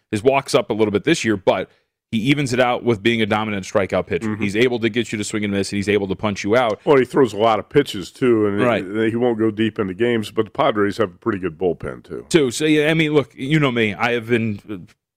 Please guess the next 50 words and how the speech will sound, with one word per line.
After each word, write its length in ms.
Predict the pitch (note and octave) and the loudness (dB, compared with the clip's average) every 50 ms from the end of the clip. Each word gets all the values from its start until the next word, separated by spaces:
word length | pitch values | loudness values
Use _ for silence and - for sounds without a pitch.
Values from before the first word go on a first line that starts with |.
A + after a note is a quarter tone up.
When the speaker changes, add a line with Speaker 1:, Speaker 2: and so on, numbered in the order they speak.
| _ _ | _ _
Speaker 1:
very 220 | - C3+ C3 B2+ A#2 | 2 2 2 2 -2
strong 300 | - - B2 B2 B2 B2 | 0 0 2 2 2 0
on 80 | B2 | 0
this. 180 | B2+ B2+ B2 - | 0 0 -2 -2
If 100 | A2 - | -4 -2
I'm 120 | A#2 A2+ | -2 0
betting 240 | A2 A#2+ A2+ G#2+ G#2 | 2 2 0 0 0
anything, 300 | A2 A#2 A#2 A2+ A2+ G#2+ | 0 -2 -2 -4 -2 -2
it 40 | G#2 | -2
would 80 | G2 | -2
be 100 | F#2+ G#2+ G2+ | -2 -4 -4
first 260 | - - G2+ F2+ - | -2 -2 -4 -2 -2
five. 360 | - A2 B2+ A#2 G2 F#2+ F#2 _ _ _ _ _ - | -2 0 0 0 0 -2 -4 _ _ _ _ _ 2
But 80 | C3 | 2
I 60 | D3 D#3+ | 2 2
think 180 | - D#3+ B2+ | 0 -2 -4
Snell, 240 | - - C#3 C3 A2+ | -2 0 2 0 2
too, 260 | - - D#3 C#3+ B2 | 2 2 2 2 4
there, 140 | B2 B2+ A#2 | 2 0 0
there's 240 | - - D3 A#2 C#3 | 2 0 0 2 2
nothing 260 | G3 - - C3 B2 | 2 2 2 0 2
really 320 | A#2+ C3 C3+ C3 B2 A#2+ | 4 4 4 4 2 2
in 60 | A#2 A2 | 2 0
the 80 | A2 | 0
numbers, 280 | G#2+ G#2+ A#2 A2 A2 G#2 | 0 0 2 0 0 0
at 120 | G2 C#2+ | 0 -2
least 160 | A2+ G#2 - | -2 -2 -2
when 140 | G#2 G2 G2 G2 | -4 -4 -2 0
I 20 | |
look 160 | G#2 A2 A2 | 2 2 2
at 80 | C3 A2+ | 0 -2
them, 180 | C3+ C3 C3 - _ _ _ _ _ | -2 -4 -4 -8 _ _ _ _ _
that 140 | - A2 G2+ | -2 -2 0
tells 280 | - B2 A2+ A2 G#2+ G2 | 2 0 0 0 0 0
you 80 | A2+ G#2 | 2 2
that 160 | G#2+ G#2 - | 2 2 4
there 140 | A2 G#2 G#2 | 4 4 4
is 100 | G2+ - | 4 2
something 260 | - A#2 G2+ - G#2+ | 0 -4 -2 -2 -4
bad 300 | G2 F#2+ F#2 F#2+ F#2 F2 | -2 -2 -2 -4 -4 -6
coming 220 | - G2+ F#2+ F#2 E2+ | -6 -8 -8 -8 -10
for 120 | - F2+ | -10 -12
Snell. 300 | F2 - - F#2+ E2+ D2+ | -12 -12 -10 -10 -12 -10
He's 180 | - G#2 G2+ F#2+ | -8 -6 -4 -2
the 80 | G2 | -2
exact 320 | G2 F#2+ - A#2+ B2+ A#2+ - | -2 0 0 -2 -2 -2 -4
same 160 | - A#2 G#2+ | -6 -6 -2
type 240 | - A#2 G#2+ G#2 - | 0 0 -2 -2 -2
of 60 | G2 | -2
guy. 260 | G#2 G2+ G2 F#2+ F#2 | -2 0 0 0 -2